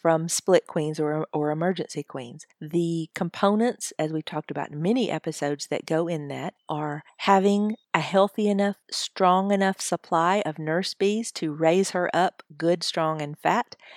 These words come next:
for those nurse bees to have an abundance of supplies of nectar, whether it's from the world or from you feeding them, good supply of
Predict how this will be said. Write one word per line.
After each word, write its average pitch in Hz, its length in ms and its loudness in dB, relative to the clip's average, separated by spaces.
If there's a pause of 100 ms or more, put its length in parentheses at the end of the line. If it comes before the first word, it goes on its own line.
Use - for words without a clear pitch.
(160)
for 170 280 6
those 180 300 4
nurse 180 240 2
bees 208 260 0
to 180 140 0
have 160 400 2 (100)
an 160 140 -2
abundance 196 800 0
of 160 180 2
supplies 185 840 0
of 151 340 0 (160)
nectar, 180 560 2
whether 160 320 2
it's - 240 -2
from 151 580 -4
the 156 120 0
world 151 460 0
or 160 180 2
from 147 540 -4 (160)
you 156 180 -6
feeding 165 440 -2
them, 180 260 0
good 165 200 -2
supply 165 460 -2
of 143 160 -2